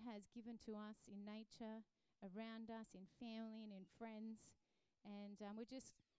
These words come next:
amidst the heavy load that maybe some of you are carrying, just encourage you to seek out, you know, where God is still at work. And I saw God at work in you, Ivy, this morning as you danced there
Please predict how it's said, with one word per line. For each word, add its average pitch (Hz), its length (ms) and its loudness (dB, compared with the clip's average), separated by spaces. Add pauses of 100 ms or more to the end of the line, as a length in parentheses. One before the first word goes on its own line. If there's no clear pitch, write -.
(240)
amidst 277 560 6
the 262 80 4
heavy 277 320 4
load 262 360 6
that 233 160 4
maybe 254 300 2
some 254 260 2
of 240 120 2
you 240 160 8
are 226 200 2
carrying, 240 600 -2 (420)
just 247 220 -4
encourage 240 520 4
you 220 120 0
to 208 160 4 (320)
seek 294 480 4
out, 240 360 6 (840)
you 233 100 0
know, 226 140 2
where 226 180 4
God 214 300 4
is 214 120 0
still 233 280 0
at - 160 2
work. 208 320 4 (640)
And 220 160 -2
I 220 100 2
saw 208 300 0
God 202 240 2
at 180 80 -2
work 208 280 0
in 208 120 -2
you, 208 160 0 (160)
Ivy, 202 200 0
this 185 280 -6
morning 214 320 0
as 202 120 -6
you 208 120 -2
danced 196 480 -4
there 190 240 0